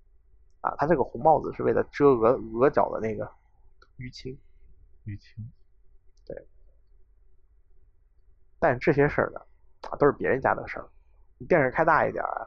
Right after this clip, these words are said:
Speaker 1: 你也就听不见。别人吵架呀，你也能，你也就气愤地拍拍这个墙，啊，说：“你们小声点儿。”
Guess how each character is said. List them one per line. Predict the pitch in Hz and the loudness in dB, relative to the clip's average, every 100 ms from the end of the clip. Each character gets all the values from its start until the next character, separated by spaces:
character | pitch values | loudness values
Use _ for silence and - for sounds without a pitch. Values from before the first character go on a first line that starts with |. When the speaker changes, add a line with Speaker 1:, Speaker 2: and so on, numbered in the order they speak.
| - - | -14 -6
Speaker 1:
你 | |
也 | 113 | -4
就 | 98 | -4
听 | - 123 | -8 -8
不 | 123 | -4
见。 | 135 117 - - - - - | -4 -6 -12 -20 -20 -20 -4
别 | - | 2
人 | 170 | 2
吵 | 185 - 104 | 4 2 2
架 | 175 143 | 2 2
呀， | 104 - - | 0 -6 -10
你 | 123 | -4
也 | 110 | -2
能， | 110 113 127 | -2 -8 -2
你 | |
也 | 143 113 | 0 0
就 | 120 - _ _ - - - | -4 -8 _ _ -20 -20 -20
气 | - - 180 | -10 -2 0
愤 | 123 | 2
地 | 87 | 2
拍 | - 143 | 2 2
拍 | 147 | 2
这 | 120 | 0
个 | |
墙， | 104 - 104 | -2 0 0
啊， | 117 - - - - | 0 -8 -20 -16 -8
说 | 110 | -6
：“你 | 107 | -6
们 | |
小 | 107 - | -4 -4
声 | - - | -4 -14
点 | |
儿。” | - | -18